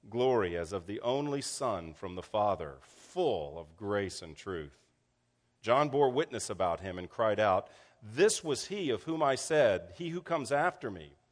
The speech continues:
ranks before me, because he was before me."' And from his fullness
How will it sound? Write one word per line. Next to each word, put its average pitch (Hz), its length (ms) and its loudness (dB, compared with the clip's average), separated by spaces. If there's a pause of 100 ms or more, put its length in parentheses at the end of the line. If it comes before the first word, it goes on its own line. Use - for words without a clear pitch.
(140)
ranks 139 360 0
before 139 460 -2
me, 87 260 -6
because 110 340 -6
he 143 200 -12
was 147 400 0
before 87 440 -12
me."' 71 200 -16 (1000)
And 85 120 -14
from 113 160 -2
his 151 200 0
fullness 147 680 0